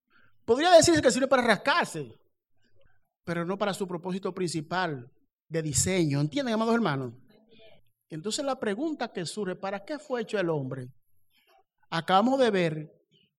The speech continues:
que el hombre fue hecho, en Efesios uno así lo manifiesta, para la gloria de Dios, para glorificar a Dios, para exaltar a Dios, para obedecer a Dios. Ahora la pregunta también surge,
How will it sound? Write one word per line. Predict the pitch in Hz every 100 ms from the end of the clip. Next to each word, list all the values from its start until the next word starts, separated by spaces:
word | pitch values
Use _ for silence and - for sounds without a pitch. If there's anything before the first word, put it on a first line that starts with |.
| _ _ _
que | - 170
el | 165
hombre | 269 262 220
fue | 196 180
hecho, | 165 175
en | 170
Efesios | 147 214 220 247 240
uno | 220
así | 190 208
lo | 202
manifiesta, | 202 196 - 165 139 - 139 _ _ _ _ _ -
para | 170
la | 170 160
gloria | 160 185 165
de | 147
Dios, | 139 135 123
para | 165 175
glorificar | 180 170 185 190
a | 175
Dios, | 151 147 131 - _ - -
para | 196
exaltar | 202 202 190 208
a |
Dios, | 190
para | 185 180
obedecer | 180 175 156 202
a | 165
Dios. | 170 180 139 - _ _ _ _ - - _ _ _
Ahora | 190 220
la | 214 214
pregunta | 208 208 262 240 226 208
también | 196 190 214 233
surge, | - 269 339 339 208 151